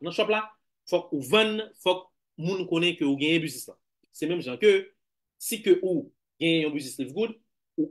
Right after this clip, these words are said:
oblije an nou di, gen yon efò ke ou founi pou li. Pwodui Liv Koud yo, yo livre yo tout kote sou latè beni, e ke ou gen yon garanti, katrevendiz jou, satisfè ou ranbouse,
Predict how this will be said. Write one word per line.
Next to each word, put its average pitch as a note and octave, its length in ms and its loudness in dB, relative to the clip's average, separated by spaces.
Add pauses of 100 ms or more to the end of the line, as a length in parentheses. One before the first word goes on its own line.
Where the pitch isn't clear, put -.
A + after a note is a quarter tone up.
(160)
oblije D3+ 440 2
an C#3 140 -4
nou B2+ 100 -4
di, F#3 280 -8
gen C3 140 -2
yon C3 100 2
efò C#3 280 -2
ke C#3 80 -2
ou C3+ 120 -2
founi E3+ 280 0
pou B2+ 120 -8
li. A2 100 -10 (800)
Pwodui E3 240 4
Liv A#3+ 120 2
Koud G#3+ 160 -2
yo, B3+ 120 4 (200)
yo F3 120 2
livre F3 280 2
yo G3 120 6 (440)
tout A#3 200 -4
kote G3 240 0
sou F3+ 160 -4
latè D#3 200 0
beni, E3 260 2 (460)
e D3 120 -4
ke A#3 80 6
ou A3+ 160 8
gen F#3+ 320 0
yon E3 320 -2 (200)
garanti, D#3+ 640 -4
katrevendiz D3 480 -6
jou, F#3 300 -2 (340)
satisfè D#3+ 560 -4
ou C3 120 -6
ranbouse, G3 480 -2